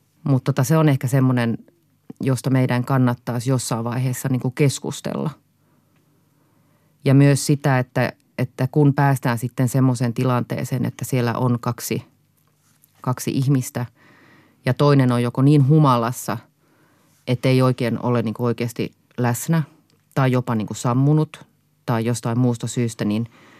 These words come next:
niin kyllä meidän pitäisi lähteä siitä, että jos nainen haluaa, niin se kyllä huomaa. Ja sen tietää niinku suurin osa miehistä,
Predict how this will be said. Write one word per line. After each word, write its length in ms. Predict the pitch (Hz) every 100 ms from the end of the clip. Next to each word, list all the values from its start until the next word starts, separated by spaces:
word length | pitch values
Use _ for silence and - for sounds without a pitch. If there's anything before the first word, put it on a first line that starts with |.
| - _ -
niin 100 | -
kyllä 200 | 139 135
meidän 240 | 139 139
pitäisi 300 | - 131 120
lähteä 360 | 139 127 127 113
siitä, 320 | 131 123 120
että 160 | 113 131
jos 100 | 123
nainen 360 | 139 139 117
haluaa, 580 | 120 127 135 117 78 160 - _ _ _ _
niin 120 | 147 127
se 120 | 131
kyllä 260 | 135 127
huomaa. 520 | 120 135 123 98 107 156 _ _ 143
Ja 100 | 135
sen 220 | 143 139
tietää 400 | 156 135 104 104
niinku 220 | 117 123
suurin 360 | 120 135 123 -
osa 160 | 131
miehistä, 520 | 127 117 143 139 151